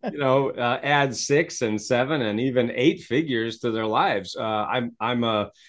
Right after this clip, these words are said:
an executive coach, a business coach. Um, I'm also known as the mental health coach to the stars. And so, you know, over the last twenty-five years, I've helped a lot of people to, yeah, make a lot of money, but more importantly, really win their lives back.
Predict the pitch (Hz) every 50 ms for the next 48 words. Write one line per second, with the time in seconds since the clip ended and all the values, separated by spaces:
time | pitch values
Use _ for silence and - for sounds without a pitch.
0 | - - 143 135 131 131 113 95 117 147 147 147 151 139 139 139 139 - 143 139
1 | 143 139 139 - 117 98 117 127 127 127 127 113 - - 127 120 123 123 123 123
2 | - - - - 110 110 107 107 107 104 104 104 - - 104 104 107 110 110 113
3 | 120 113 - - 117 117 113 113 113 117 117 117 113 113 113 110 90 110 107 107
4 | 120 127 123 131 117 113 131 131 120 - - 131 131 131 - - - 127 120 107
5 | 110 - - - 123 117 123 139 160 180 175 139 123 117 110 104 - - 131 123
6 | 120 117 107 - _ _ _ - _ _ - 196 190 156 143 139 143 151 143 135
7 | 139 131 139 135 131 - - 143 143 147 139 - - 135 131 127 117 123 123 143
8 | 175 190 - - 117 110 113 110 127 131 127 - 110 101 107 110 120 127 135 110
9 | - 127 127 127 - 151 165 175 170 - _ _ _ _ _ _ _ _ - -
10 | 131 131 127 123 123 120 113 - 104 107 110 143 202 220 156 131 147 147 147 139
11 | 165 196 180 151 165 220 269 220 160 156 151 139 185 185 175 - 156 156 196 262
12 | 311 285 196 143 - 139 151 151 143 117 113 113 113 110 110 107 107 110 - -
13 | 123 156 208 226 185 151 131 117 113 143 165 170 160 139 127 110 104 107 120 127
14 | 127 107 92 - 104 90 87 87 -